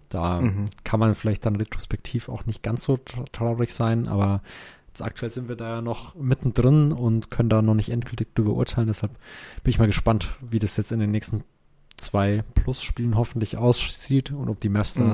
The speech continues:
Speaker 2: Mhm.
Speaker 1: dann vielleicht, ja, vielleicht reden wir in, in einer Woche drüber und es steht zwei zwei oder zwei drei oder so und dann sieht die Welt schon wieder ganz anders aus.
Speaker 2: Esattamente, würde der Italiener sagen. Und, ähm, wenn ich hier auf die Uhr schaue, wir sind bei achtundfünfzig Minuten und wir haben uns ja vorgenommen, eine Stunde.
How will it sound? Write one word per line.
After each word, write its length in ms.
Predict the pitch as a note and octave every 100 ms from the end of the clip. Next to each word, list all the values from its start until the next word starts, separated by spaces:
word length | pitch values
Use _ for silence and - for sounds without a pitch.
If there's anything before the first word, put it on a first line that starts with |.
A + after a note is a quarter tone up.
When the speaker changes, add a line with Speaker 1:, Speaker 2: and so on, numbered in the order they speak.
| G2+
Speaker 2:
Mhm. 140 | G#2 - - - - - -
Speaker 1:
dann 140 | A2
vielleicht, 520 | - A2+ G2+ - - B2+
ja, 240 | B2+ G#2 -
vielleicht 420 | - A2+ G2 - A#2
reden 200 | A#2 A2
wir 140 | A2+
in, 220 | A2+ A2
in 100 | G#2+
einer 160 | G#2+ G#2
Woche 240 | A2+ -
drüber 300 | - B2 A#2
und 120 | A2+
es 80 | G#2
steht 320 | - A2+ - - - -
zwei 280 | - G2+ G#2+
zwei 300 | - A2 A2+
oder 140 | G#2+
zwei 220 | - A2+ G#2
drei 220 | A2 A2+
oder 140 | G#2+
so 100 | F#2+
und 60 | G2+
dann 120 | G2+
sieht 140 | G2+
die 100 | G#2+
Welt 160 | G2 G2+
schon 120 | A2
wieder 100 | G#2
ganz 160 | G#2+ G#2
anders 240 | G#2+ G2+
aus. 240 | G2+ G2 - _ _ -
Speaker 2:
Esattamente, 1080 | B2 C3 B2+ C#3 - A#2+ B2+ E3 - B2 F#3 F#3+
würde 240 | B2+ B2+
der 80 | C3
Italiener 320 | C3 C3 A#2+
sagen. 280 | A#2 C3+ F#3+
Und, 280 | D#3+ F3+ G3
ähm, 280 | D3+ D3+ D3
wenn 100 | C#3+
ich 60 | D3+
hier 100 | D#3
auf 80 | C#3+
die 80 | D3
Uhr 100 | F3
schaue, 180 | B2+
wir 60 | C3
sind 140 | D#3+
bei 180 | D3 -
achtundfünfzig 720 | - F3+ F3+ E3 F#3+ - E3
Minuten 400 | D3 D#3 F#3 B2+
und 80 | A#2
wir 60 | B2
haben 80 | B2+
uns 120 | B2+
ja 60 | B2+
vorgenommen, 440 | D3+ C3+ B2 B2+
eine 80 | B2
Stunde. 400 | - D#3+ -